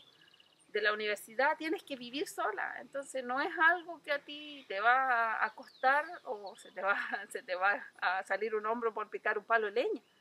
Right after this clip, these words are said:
porque van a ver muchas cosas que de repente tú entenderás que el costo hoy día de la educación hay que hacer un montón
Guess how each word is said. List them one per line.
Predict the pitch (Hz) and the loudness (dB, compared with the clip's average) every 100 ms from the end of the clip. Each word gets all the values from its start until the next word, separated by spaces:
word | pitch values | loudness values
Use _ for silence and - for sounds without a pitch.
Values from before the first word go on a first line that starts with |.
| _ _ _ _ | _ _ _ _
porque | 220 226 | -6 0
van | 233 233 | 2 4
a | 233 - | 2 2
ver | 240 294 | 4 4
muchas | 294 339 370 | 0 -4 -4
cosas | - 359 349 | -4 -4 -4
que | 320 | -6
de | |
repente | 294 277 285 285 277 - | -4 -4 -4 -6 -12 -12
tú | 269 | -4
entenderás | 262 262 254 240 226 254 - | -2 -2 -4 -2 0 0 0
que | - | -4
el | 233 | -4
costo | - 277 - 269 | -2 -4 2 4
hoy | 247 208 | 4 2
día | 240 269 | 0 2
de | 247 | 2
la | 233 | -2
educación | 220 - 226 277 285 277 - _ _ _ - | -6 -8 -8 -4 -4 -4 -16 _ _ _ 0
hay | 262 | 4
que | 254 | 4
hacer | - 285 | 6 6
un | 269 | 6
montón | 254 240 359 | 4 4 4